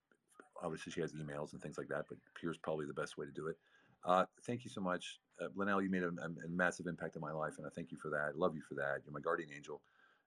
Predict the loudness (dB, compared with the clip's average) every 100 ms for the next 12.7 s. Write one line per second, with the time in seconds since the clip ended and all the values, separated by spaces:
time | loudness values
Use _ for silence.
0 | -10 -6 -4 -2 -2 -2 -2 -2 -2 -2
1 | -2 -4 -8 _ -10 -6 -2 -2 -2 -4
2 | -2 4 4 2 _ _ _ -12 -2 0
3 | 4 4 2 0 -2 -4 2 4 4 2
4 | -2 -10 -20 _ -8 -2 -2 0 2 4
5 | 2 0 -2 0 2 0 -2 -4 -4 -2
6 | 0 4 4 2 -4 -8 _ 4 6 6
7 | 4 0 -2 -2 -4 -2 0 -2 -4 -12
8 | _ -10 -8 -8 -8 -6 -6 -6 -10 -4
9 | -2 0 -2 -6 -4 0 0 0 -4 -8
10 | _ _ -18 -8 -6 -6 -8 -10 _ _
11 | _ _ -8 -6 -6 -8 -6 -4 -2 -2
12 | -4 -2 -2 -2 -2 -6 -6